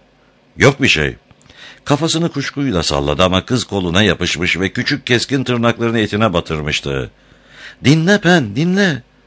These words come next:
Penrod bir anda sinirlerinin yay gibi gerildiğini hissetti. Gece esintisine karışan, ancak çok genç ve keskin kulakların duyabileceği son derece boğuk bir fısıltı vardı.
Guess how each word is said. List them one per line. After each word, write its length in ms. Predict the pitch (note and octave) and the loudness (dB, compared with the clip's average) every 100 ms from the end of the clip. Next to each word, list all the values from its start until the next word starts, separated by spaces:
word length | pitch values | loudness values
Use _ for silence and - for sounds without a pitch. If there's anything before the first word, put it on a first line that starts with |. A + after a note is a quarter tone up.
| _ _ _ - _ _ | _ _ _ -20 _ _
Penrod 340 | C#3 F3+ E3+ E3+ | 2 2 2 0
bir 120 | C3 D3 | -2 -2
anda 240 | E2 F#2+ | 0 -2
sinirlerinin 540 | - F#2 D2+ C#2 C2+ | -2 -2 -2 -2 0
yay 320 | F#2+ D#2 G#2+ D#2+ | 0 2 0 0
gibi 240 | E2+ F2 | -2 -2
gerildiğini 520 | D2+ D#2+ D2 D2 D#2+ | -2 -2 -2 -4 -2
hissetti. 600 | E2 - C#2+ - C2+ B1+ - - - - | -2 -2 -6 -4 -4 -4 -10 -20 -20 -2
Gece 240 | A#2+ C#3 F#3+ | 4 4 4
esintisine 720 | C#3 - G#2 F2 D#2 E2 F2+ | 2 2 -2 -2 -2 0 0
karışan, 540 | D#2+ D2+ - D2 D2+ - - - | 0 0 0 0 -2 -8 -8 0
ancak 440 | C#3 D3 D3 - | 2 4 0 0
çok 300 | - C3 C2 | 0 0 0
genç 260 | A#2 C3+ G#2 | 0 0 0
ve 120 | A2+ | -2
keskin 420 | - G#2+ - B2+ | 0 -2 0 -4
kulakların 540 | B2+ G2+ F2 E2+ F#2+ F2 | -2 -2 0 -2 0 0
duyabileceği 680 | D#2+ D#2 D#2 E2 E2 F2 | 0 0 0 -2 -2 -4
son 380 | - C#3 D#3 B2+ | -2 0 0 0
derece 360 | B2 A2+ A2+ F#2 | 0 2 0 2
boğuk 320 | A#2 C3 A2+ | 0 0 -2
bir 140 | A#2 | -4
fısıltı 460 | F#2 F#2 F2 D2+ F#2 | -4 -4 -4 -2 0
vardı. 500 | D2 C#2 C2+ C2 | 0 -2 -4 -6